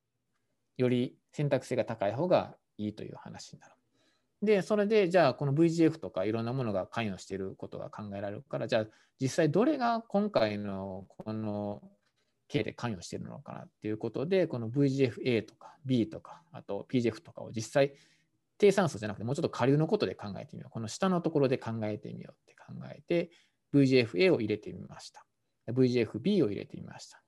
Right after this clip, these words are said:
ね、このピーエルジーエフを入れてみました。それで、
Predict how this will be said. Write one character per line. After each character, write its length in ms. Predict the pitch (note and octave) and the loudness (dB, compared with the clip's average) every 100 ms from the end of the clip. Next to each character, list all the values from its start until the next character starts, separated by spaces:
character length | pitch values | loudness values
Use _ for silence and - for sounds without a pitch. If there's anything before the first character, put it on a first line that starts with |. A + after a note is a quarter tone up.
| _ - | _ -12
ね、 140 | G2+ | -10
こ 120 | A2 | -8
の 60 | G#2 | -2
ピ 140 | D#3 | 4
ー 40 | D3 | 4
エ 40 | |
ル 60 | C#3+ | 4
ジ 140 | D3 | 4
ー 40 | |
エ 20 | D3 | 4
フ 140 | A#3+ | 4
を 80 | A#3 | 2
入 60 | |
れ 80 | G#2+ | 0
て 120 | - | -4
み 80 | - | -12
ま 140 | - - | -14 -18
し 100 | - | -20
た。 140 | - _ _ _ _ | -20 _ _ _ _
そ 100 | F#3+ | 2
れ 100 | F#3+ | 4
で、 360 | B3 F#3 C3 | 2 0 -4